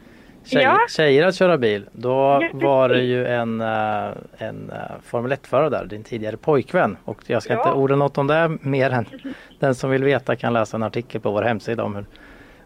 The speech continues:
Speaker 1: om det. Men han var ju väldigt ivrig då, Max Verstappen får vi säga att han heter. Ehm, och det visade sig att han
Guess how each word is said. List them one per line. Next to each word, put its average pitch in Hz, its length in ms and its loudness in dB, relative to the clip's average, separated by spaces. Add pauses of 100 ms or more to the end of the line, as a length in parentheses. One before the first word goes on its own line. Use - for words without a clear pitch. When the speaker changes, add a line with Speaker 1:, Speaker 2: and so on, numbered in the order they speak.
Speaker 1:
om 123 200 -2
det. 147 200 4
Men 143 380 0 (380)
han 151 480 0
var 139 160 4
ju 127 80 2
väldigt 123 380 0
ivrig 127 560 -2
då, 135 360 -2
Max - 280 -8
Verstappen 110 460 -6
får 139 80 -10
vi 135 60 -6
säga 131 160 0
att 120 80 -4
han 127 80 -4
heter. 127 300 -4 (100)
Ehm, 110 580 -4 (180)
och 117 220 -4
det 120 60 -4
visade 120 340 -4
sig 117 140 -4
att 110 120 -2
han 110 300 -4